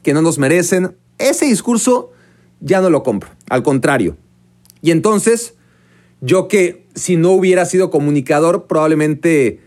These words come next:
habría sido fiscal de las causas perdidas, decidí dedicarle este episodio a la relación México-CONCACAF. El peor fútbol del mundo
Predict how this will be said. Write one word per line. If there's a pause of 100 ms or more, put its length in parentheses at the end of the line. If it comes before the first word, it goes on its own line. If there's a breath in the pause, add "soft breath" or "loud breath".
(160 loud breath)
habría
sido
fiscal
de
las
causas
perdidas, (440 soft breath)
decidí
dedicarle (240 soft breath)
este
episodio (500 soft breath)
a
la
relación
México-CONCACAF. (640)
El
peor
fútbol
del
mundo